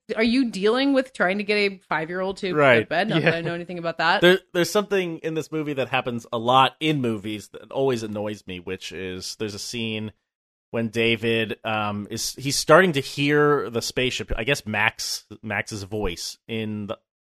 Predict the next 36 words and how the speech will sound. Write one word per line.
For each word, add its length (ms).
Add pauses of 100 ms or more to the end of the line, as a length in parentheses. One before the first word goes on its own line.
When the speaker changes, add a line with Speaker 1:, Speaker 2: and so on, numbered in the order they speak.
(100)
Speaker 2:
his 160
brain, 640
Speaker 1:
Oh. 200
Speaker 2:
um, 300
in 140
the 80
hospital, 320
which 140
is 100
also 260
frightening 560
and 140
weird. 440 (160)
<laughs> 180
And 540 (400)
his 120
brother, 540
who 80
is 100
now 200
older 320
than 160
him, 260
is 140
sitting 240
by 140
his 100
side 280
trying 160
to, 60
like, 220
research 580
weird 480
phenomena 480
and 180
such. 360